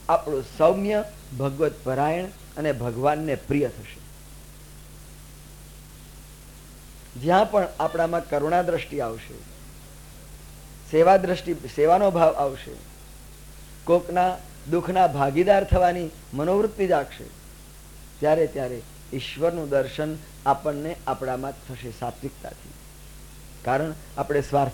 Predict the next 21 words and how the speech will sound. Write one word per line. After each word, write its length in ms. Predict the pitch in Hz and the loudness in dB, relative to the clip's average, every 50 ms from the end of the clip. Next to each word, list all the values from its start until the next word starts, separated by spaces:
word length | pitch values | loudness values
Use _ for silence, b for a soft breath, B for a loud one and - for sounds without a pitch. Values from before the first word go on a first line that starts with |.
| 123 - | -6 -8
ત્યાગ 180 | 131 117 107 - - | -8 -8 -8 -10 -12
કર્યો 220 | - - - 78 | -14 -12 -12 -14
છે. 140 | - - - - - - - - - - - - - - - - - - - - - - - - - - - - - - | -14 -16 -18 -20 -20 -20 -20 -20 -20 -20 -20 -20 -20 -20 -20 -20 -20 -20 -20 -20 -20 -20 -20 -20 -20 -20 -20 -18 -6 0
સ્વાર્થમાં 580 | 139 139 139 143 147 139 143 160 175 185 190 185 | 4 6 6 6 6 4 4 6 6 6 6 6
જ 80 | 180 | 4
કલિયુગ 380 | - 165 156 151 160 156 139 147 | 4 4 4 6 4 2 2 0
રહે 120 | 139 135 | -2 -4
છે, 220 | 131 - - - - - - - - - - - - - - - - - - - - - - - - - - | -6 -8 -14 -18 -18 -20 -20 -18 -18 -16 -16 -16 -18 -18 -20 -20 -20 -20 -20 -20 -20 -20 -20 -20 -20 -6 2
સ્વાર્થમાં 460 | 156 156 160 165 160 170 196 202 208 | 4 4 4 4 2 2 4 4 4
જ 40 | 208 | 4
શેતાન 520 | - - 165 156 160 165 185 185 175 180 | 2 2 2 4 6 8 8 6 6 4
છે 180 | 165 - - 120 - - - - - - - - - - - - - - - - - - - - - - - - - - - - - | -2 -6 -10 -12 -12 -14 -18 -20 -20 -20 -20 -20 -20 -20 -20 -20 -20 -20 -20 -20 -20 -20 -20 -20 -20 -20 -20 -20 -20 -20 -16 -6 -2
અને 340 | 139 156 175 180 185 190 190 - - - - - - - - - - - - - - - - | 0 0 2 2 -2 -2 -6 -10 -16 -20 -20 -20 -20 -20 -20 -20 -20 -20 -20 -20 -12 -4 2
સેવામાં 500 | 170 170 175 170 165 160 156 139 131 - | 4 8 8 8 8 6 4 -2 -2 -2
સર્વેશ્વર 600 | 143 131 135 139 151 160 151 - - 156 156 147 | -2 -2 2 4 4 4 4 2 -2 0 0 0
એવો 200 | - 139 139 135 | 2 2 0 0
પરમાત્મા 540 | 135 139 135 127 127 120 107 - - - 120 | 2 0 -2 -2 -2 -4 -6 -8 -12 -16 -18
છે. 180 | - - - - - - - - - - - - - - - - - - - - - - - - - - - - - - - - - - - - - - - - - - - - - - - - - - - 151 - - - - - - - - - - - - - - - - - | -18 -18 -20 -20 -20 -20 -20 -20 -20 -20 -20 -20 -20 -20 -20 -20 -20 -20 -20 -20 -20 -20 -20 -20 -20 -20 -20 -20 -20 -20 -20 -20 -20 -20 -20 -20 -20 -20 -20 -20 -20 -20 -20 -20 -20 -20 -20 -20 -20 -20 -20 -20 -20 -20 -20 -20 -20 -20 -20 -20 -20 -20 -20 -20 -20 -20 -20 -2 4
ત્યાગની 400 | - 180 185 202 196 190 190 180 | 8 8 8 8 6 2 0 0
વૃત્તિ 380 | 156 156 151 - - - 135 127 | 0 -2 -4 -4 -6 -4 -4 -2
હશે, 420 | 123 123 - 127 143 143 - - | -2 -4 -6 -10 -10 -10 -12 -12